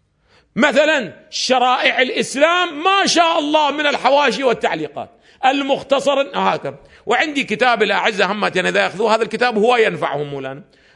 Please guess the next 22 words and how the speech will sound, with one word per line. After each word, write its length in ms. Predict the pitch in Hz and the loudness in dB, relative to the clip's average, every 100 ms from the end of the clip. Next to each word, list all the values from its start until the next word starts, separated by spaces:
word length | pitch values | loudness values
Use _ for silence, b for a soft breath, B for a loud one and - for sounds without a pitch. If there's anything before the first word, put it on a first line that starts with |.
| - | -2
أربع 360 | 302 302 254 214 | 0 2 -2 -2
مجلدات 680 | 214 208 202 196 240 240 | -2 -2 -2 -2 0 0
هذا 180 | 226 233 | 0 -2
الكتاب، 600 | 220 214 254 277 285 220 b b b b | -4 -4 -2 -2 -4 -8 b b b b
وهو 920 | - 214 269 226 214 214 208 196 180 170 147 | -6 0 2 2 0 2 2 2 2 -2 -4
جمع 680 | 202 285 262 214 196 185 165 | -2 0 0 -2 -2 -2 -4
كل 580 | - 226 330 311 269 | -8 -6 -4 -4 -4
الكتب 560 | 254 214 - 311 311 277 247 | -4 -4 -6 -4 -4 -4 -4
التي 440 | 233 226 220 247 | -2 -2 -2 -4
عليها 460 | 156 214 254 277 220 | -2 0 0 2 0
الحواشي 800 | 214 - 214 247 302 254 262 254 | -2 -2 2 2 2 -2 -4 -2
والتعليقات 840 | 240 - - 208 226 220 277 202 | -2 -2 -2 0 -2 0 -2 0
والشروح، 500 | 220 - 180 165 147 - _ b b b b b - | -6 -6 -8 -8 -10 -16 _ b b b b b -8
فبعض 580 | - 220 262 311 294 | 2 4 4 2 2
الكتب 460 | 294 262 294 330 339 | 0 0 -2 0 0
مولانا 380 | 294 294 320 311 | 2 2 2 0
عليها 440 | 247 311 294 302 | 0 2 2 0
ستين 480 | 294 277 - 381 330 | -2 -6 -6 -6 -6
سبعين 580 | - 320 311 349 392 349 | 0 0 2 0 0 0
حاشية 380 | 254 349 254 359 | 0 0 0 0
وتعليق 520 | 330 285 254 262 202 | 2 0 0 0 -2
مولانا. 380 | 185 190 160 | -2 -4 -6